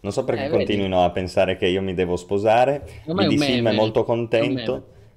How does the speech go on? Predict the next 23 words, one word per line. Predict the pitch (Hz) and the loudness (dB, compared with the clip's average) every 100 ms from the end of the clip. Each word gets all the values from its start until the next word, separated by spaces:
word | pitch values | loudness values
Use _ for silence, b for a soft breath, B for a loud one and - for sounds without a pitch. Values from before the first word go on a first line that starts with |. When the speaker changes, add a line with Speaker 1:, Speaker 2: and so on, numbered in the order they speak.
| - - | -18 -8
Speaker 2:
È | |
un | 127 | -4
Speaker 1:
Bi- | 131 | -2
Speaker 2:
meme, | 131 113 | -2 -4
è | 113 | -6
un | 127 | -4
meme. | 120 110 110 | -4 -6 -8
Come: | 139 131 131 127 123 120 | -6 -4 -4 -6 -6 -6
"Questo | 120 165 170 | -6 -8 -6
gioco | 156 196 165 | -8 -6 -6
piacerà | 147 143 160 | -6 -4 -4
ad | 165 | -4
Askez", | 151 156 - - 127 131 | -4 -4 -8 -8 -6 -6
c'è | 120 | -6
il | 151 | -6
Toto | 143 156 156 | -2 -2 0
Askez | 175 196 - 214 185 | 0 -4 -6 -8 -4
e | 202 147 | -2 -2
c'è | 139 135 | -4 -4
l'Askez | 143 147 143 131 | -6 -6 -10 -8
che | 131 | -8
si | 123 | -10
sposa. | 120 - 104 110 110 110 | -16 -10 -10 -8 -10 -10